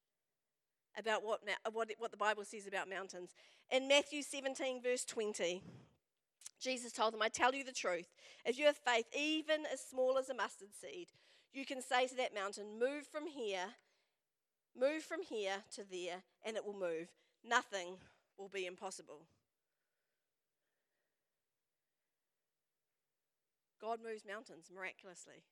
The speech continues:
He does. Sometimes we can stare down the impossible and it stares right back at us, but then in a moment God casts it to the sea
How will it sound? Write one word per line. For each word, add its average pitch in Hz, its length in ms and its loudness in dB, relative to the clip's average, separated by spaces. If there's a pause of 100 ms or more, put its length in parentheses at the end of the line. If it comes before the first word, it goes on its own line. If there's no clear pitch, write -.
He 208 80 -16
does. 254 460 -10 (1600)
Sometimes 277 400 0
we 269 100 -6
can 262 120 -4
stare 302 260 -2
down 294 220 4
the 285 80 2
impossible 269 500 0
and 214 100 0
it 196 80 -6
stares 262 300 -8
right 247 200 4
back 233 220 2
at 196 80 -6
us, 170 300 -4
but - 180 -6
then 269 400 -4 (640)
in 277 120 6
a 269 40 2
moment 254 500 4
God 214 240 4
casts 208 320 0
it - 80 -16
to 214 80 -12
the 196 120 -14
sea 170 420 -8